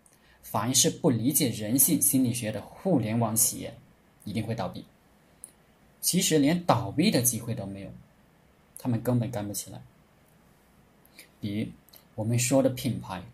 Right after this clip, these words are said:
忠诚度、粉丝等等，其实就是运用种种手段，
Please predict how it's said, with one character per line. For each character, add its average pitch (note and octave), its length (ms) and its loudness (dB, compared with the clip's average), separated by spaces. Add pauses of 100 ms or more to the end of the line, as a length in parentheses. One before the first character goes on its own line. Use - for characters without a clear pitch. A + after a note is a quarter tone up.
(120)
忠 F3 240 8
诚 A2+ 240 4
度、 G2 180 -8 (280)
粉 F#2+ 260 -6
丝 A2 240 4 (120)
等 G2 140 -8
等， - 120 -10 (640)
其 - 240 4
实 B3+ 160 4
就 D#3 140 4
是 C#3+ 160 0
运 F3 220 8
用 D3+ 240 0 (120)
种 D#3 280 6
种 C3+ 220 6
手 G2 220 -2
段， G#2+ 200 -8